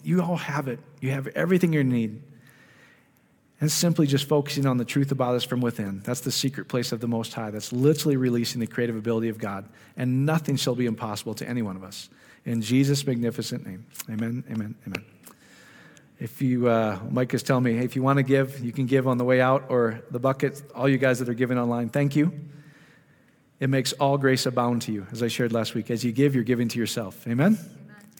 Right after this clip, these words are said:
Speaker 1: When you get that, when you do it to the least of these, you're doing it to yourself.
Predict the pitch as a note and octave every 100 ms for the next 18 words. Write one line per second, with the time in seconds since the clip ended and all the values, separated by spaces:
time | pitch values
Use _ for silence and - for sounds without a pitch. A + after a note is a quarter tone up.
0 | - - C3+ C3 D#3+ D#3 C3+ G#2 - -
1 | - C3 C3 C3+ D#3 C#3+ C#3+ E3+ - C3+
2 | C3 B2 B2 B2 B2 A#2 - F#2 F#2 -